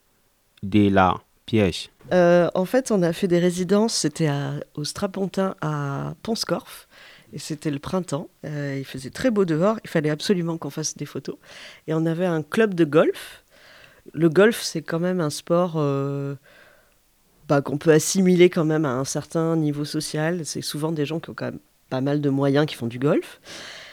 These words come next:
Speaker 2: Et comme on était beaucoup autour de la thématique d'avoir ou pas de l'argent, avoir ou pas un héritage, on, on, on a, on a beaucoup lu autour de la bourgeoisie avec les, les œuvres de Bourdieu, Pinson, Charlot, donc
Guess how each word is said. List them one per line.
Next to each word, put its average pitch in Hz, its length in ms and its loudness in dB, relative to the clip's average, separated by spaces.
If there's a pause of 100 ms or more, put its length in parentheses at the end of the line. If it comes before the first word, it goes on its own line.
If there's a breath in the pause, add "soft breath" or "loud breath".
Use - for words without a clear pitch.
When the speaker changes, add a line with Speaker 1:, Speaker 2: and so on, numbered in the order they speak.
(280 loud breath)
Speaker 2:
Et 175 100 8
comme 240 300 10
on 196 100 10
était 170 300 8
beaucoup 175 300 0
autour 180 280 2
de 165 60 -2
la 147 100 2
thématique 156 480 -2
d'avoir 143 380 2
ou 156 80 2
pas 139 160 0
de 135 100 -2
l'argent, 135 560 0
avoir 139 300 -2
ou 135 60 -2
pas 139 120 -2
un 131 100 0
héritage, 151 720 0
on, 127 220 -6
on, 127 80 -8
on 117 560 -6
a, 135 100 -8
on 135 140 -2
a 135 80 0
beaucoup 151 300 -2
lu 180 140 2
autour 165 220 0
de 147 60 -4
la 151 80 0
bourgeoisie 147 580 0
avec 143 200 0
les, 139 180 0
les 131 300 -2
œuvres 139 260 0
de 127 360 2
Bourdieu, 143 720 0
Pinson, 139 380 -4
Charlot, 139 480 -2
donc 127 160 -2